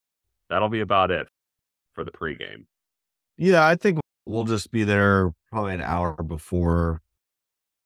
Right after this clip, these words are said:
Speaker 2: with Genevieve and have her come in, really see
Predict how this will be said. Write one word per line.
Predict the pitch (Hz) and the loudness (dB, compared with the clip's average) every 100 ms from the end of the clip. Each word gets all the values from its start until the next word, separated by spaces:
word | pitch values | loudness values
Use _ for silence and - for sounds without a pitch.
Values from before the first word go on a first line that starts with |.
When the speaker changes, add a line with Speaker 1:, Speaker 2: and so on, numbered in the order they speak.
| - - _ _ | -20 -20 _ _
Speaker 2:
with | - 87 _ - | -14 -14 _ -6
Genevieve | 90 80 76 82 78 78 | -2 0 0 2 2 0
and | 76 73 _ _ _ _ _ _ - | -4 -8 _ _ _ _ _ _ 0
have | 180 | 2
her | 170 | 2
come | 160 127 | 2 4
in, | 117 117 120 117 104 | 4 4 2 2 2
really | 110 117 107 | 2 2 2
see | - | 0